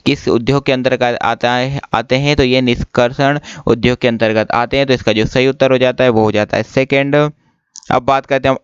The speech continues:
अगले महत्वपूर्ण प्रश्न पर। एक व्यक्ति का नियंत्रण विश्व में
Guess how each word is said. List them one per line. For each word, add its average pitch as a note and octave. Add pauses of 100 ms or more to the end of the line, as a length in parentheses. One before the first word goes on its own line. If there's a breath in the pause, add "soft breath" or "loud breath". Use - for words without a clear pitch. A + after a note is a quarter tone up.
अगले C3
महत्वपूर्ण C3+
प्रश्न C#3
पर। C#3 (1120 loud breath)
एक D3
व्यक्ति C#3+
का C#3
नियंत्रण B2+
विश्व C3+
में C3+